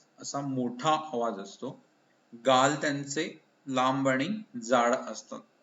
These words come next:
ज्यावेळी इथे, अम, हे बघा कसं होतं. ऑटोमॅटिक हे थोडं असं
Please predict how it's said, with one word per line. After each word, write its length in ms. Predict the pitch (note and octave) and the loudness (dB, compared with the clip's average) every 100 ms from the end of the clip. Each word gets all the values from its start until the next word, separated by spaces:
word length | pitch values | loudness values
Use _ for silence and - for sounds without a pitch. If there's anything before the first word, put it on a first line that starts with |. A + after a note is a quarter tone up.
| _ | _
ज्यावेळी 260 | A#2+ A#2+ C3+ C3 | -6 -4 -4 -6
इथे, 300 | A#2+ D3 C#3+ C#3+ - _ _ _ _ | -10 -6 -8 -8 -16 _ _ _ _
अम, 340 | A#2+ A#2 A2 A2 - _ _ _ _ _ _ _ _ _ _ _ _ _ _ _ _ C#3 | -8 -6 -6 -8 -10 _ _ _ _ _ _ _ _ _ _ _ _ _ _ _ _ -4
हे 80 | |
बघा 200 | B2 G#2 | -4 -4
कसं 300 | G#2 A#2 A#2+ | -10 -12 -6
होतं. 240 | A2 G#2+ A#2 - _ _ _ _ _ _ _ _ _ _ _ _ _ _ _ _ _ _ _ _ - | -6 -6 -14 -20 _ _ _ _ _ _ _ _ _ _ _ _ _ _ _ _ _ _ _ _ -10
ऑटोमॅटिक 400 | A#2+ C3+ C3 C3 | -2 -2 -2 -4
हे 140 | C#3 | -8
थोडं 240 | B2+ A2+ A2+ | -6 -6 -6
असं 220 | A2 | -8